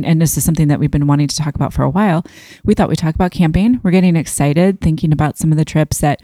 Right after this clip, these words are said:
we wanna do. And, um, it does really help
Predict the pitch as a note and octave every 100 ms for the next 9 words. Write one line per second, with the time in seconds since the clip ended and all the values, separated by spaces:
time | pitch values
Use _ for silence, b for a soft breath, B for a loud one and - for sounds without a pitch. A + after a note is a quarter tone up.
0 | B B B E3+ F3 F3 D#3+ D#3+ D3 D3+
1 | D3 D3 E3+ - E3+ D#3 D3 D3 D3+ C#3
2 | - E3+ C#3+ C#3 - - F3+ D#3 _ _
3 | - D3+ D#3+ G3+ G#3 G3 - b b b
4 | b - - C#3+ D#3+ E3 E3+ E3 D#3+ -
5 | A2 E2+